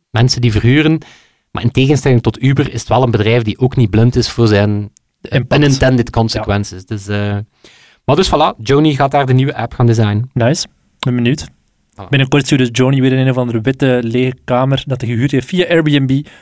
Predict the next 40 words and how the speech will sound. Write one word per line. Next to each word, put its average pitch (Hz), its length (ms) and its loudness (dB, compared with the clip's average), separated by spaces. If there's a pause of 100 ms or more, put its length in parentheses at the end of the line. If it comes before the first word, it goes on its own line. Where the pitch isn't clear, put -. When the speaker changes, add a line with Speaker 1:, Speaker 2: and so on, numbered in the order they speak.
(260)
Speaker 2:
om 143 120 0
te 131 80 -4
vertellen 120 300 0
wat 120 140 -4
er 117 80 -2
veranderd 110 320 -4
Speaker 1:
Ik 110 80 0
Speaker 2:
is - 60 -8
Speaker 1:
heb 107 100 0
trouwens, 104 240 4
Speaker 2:
aan 101 60 4
de 104 80 2
Speaker 1:
eh, - 40 -4
Speaker 2:
app. 107 100 -6
Speaker 1:
goed 131 120 4
moeten 139 240 0
lachen. 123 260 0
Het 131 100 2
was 117 160 -2
een, 110 80 0
ja, 107 120 2
na 110 220 2
het 110 140 -2
Apple-event 117 720 2
komt 107 160 0
natuurlijk 104 340 -2
de - 120 -6
obligatoire 127 680 2
reeks 117 320 0
aan 104 160 2
Apple-memes. 135 720 2
En 110 120 -2
Speaker 2:
Ja, 113 60 4
Speaker 1:
ik 113 60 4
Speaker 2:
ja. 120 60 4
Speaker 1:
een 120 80 4
van 117 100 4
de 110 80 4
beste 127 300 0
was 113 300 0